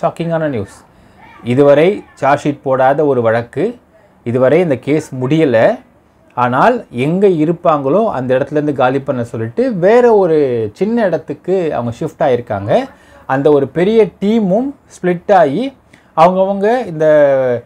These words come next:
சில பேர் இந்த ஸ்டேஷன் சார்ஜுக்கு போயிட்டாங்க, சில பேர் வேற, சில இட-, சில பேர் வேற இடத்துக்கு அவங்க ஷிஃப்ட் ஆகி போயிட்டாங்க,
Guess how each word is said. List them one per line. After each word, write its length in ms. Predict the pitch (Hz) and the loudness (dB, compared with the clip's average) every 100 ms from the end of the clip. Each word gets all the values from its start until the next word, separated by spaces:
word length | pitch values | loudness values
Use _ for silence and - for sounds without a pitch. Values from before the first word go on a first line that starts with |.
| _ _ - | _ _ -12
சில 200 | 139 170 | -2 0
பேர் 160 | 175 | 2
இந்த 120 | 175 160 | 0 0
ஸ்டேஷன் 280 | 175 151 | -2 -2
சார்ஜுக்கு 280 | 160 147 143 | -2 -2 -2
போயிட்டாங்க, 420 | 151 147 147 208 - _ _ _ | -2 -2 -2 -4 -8 _ _ _
சில 200 | _ - | _ 0
பேர் 160 | 160 165 | 4 6
வேற, 140 | 147 | 4
சில 180 | 143 160 | 2 0
இட-, 120 | 175 | -2
சில 220 | 165 175 185 | 0 -2 0
பேர் 200 | 196 185 | 0 2
வேற 140 | 160 | 2
இடத்துக்கு 280 | 151 170 160 | 0 -4 -6
அவங்க 100 | 127 | -6
ஷிஃப்ட் 200 | - - | -6 -2
ஆகி 100 | 160 | -2
போயிட்டாங்க, 600 | 156 147 143 147 190 | -2 -4 -4 -2 -4